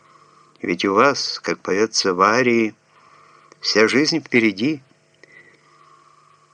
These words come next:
Лаврентий Аркадьевич. Бледные щёки волонтёра-дипломата Шпика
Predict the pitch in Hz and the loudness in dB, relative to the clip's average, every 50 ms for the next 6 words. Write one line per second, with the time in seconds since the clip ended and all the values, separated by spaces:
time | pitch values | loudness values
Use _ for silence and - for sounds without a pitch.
0 | _ _ _ _ _ _ _ _ _ _ _ _ _ _ _ _ _ _ _ _ | _ _ _ _ _ _ _ _ _ _ _ _ _ _ _ _ _ _ _ _
1 | _ _ _ _ _ _ _ _ _ _ _ _ _ _ _ _ _ _ _ _ | _ _ _ _ _ _ _ _ _ _ _ _ _ _ _ _ _ _ _ _
2 | _ _ - 90 92 98 95 90 101 117 117 110 - 113 101 92 87 - 95 90 | _ _ -2 2 4 4 4 4 2 2 0 2 0 -2 -2 0 0 -2 -2 0
3 | 85 80 71 - - - - - - _ _ _ _ _ _ _ _ _ _ _ | -2 -6 -8 -6 -8 -10 -10 -12 -18 _ _ _ _ _ _ _ _ _ _ _
4 | _ _ _ _ _ _ _ _ _ _ _ _ _ - 92 82 90 104 104 95 | _ _ _ _ _ _ _ _ _ _ _ _ _ -12 -6 -2 0 0 0 0
5 | 98 95 90 - - - 104 95 - - 90 87 85 85 85 82 90 95 95 92 | -2 -2 -2 0 2 2 0 0 2 0 0 0 0 -2 -2 0 0 0 0 0
6 | 92 - 104 98 92 95 92 82 80 90 87 95 95 92 90 92 90 90 - 90 | 0 0 2 2 2 2 0 0 -4 -6 -4 -2 -2 0 2 0 0 0 0 -2
7 | 82 - - - - - - 98 101 - - 98 92 90 87 82 | -2 0 -4 -6 -6 -6 -4 -4 -4 -2 0 0 0 0 -2 -6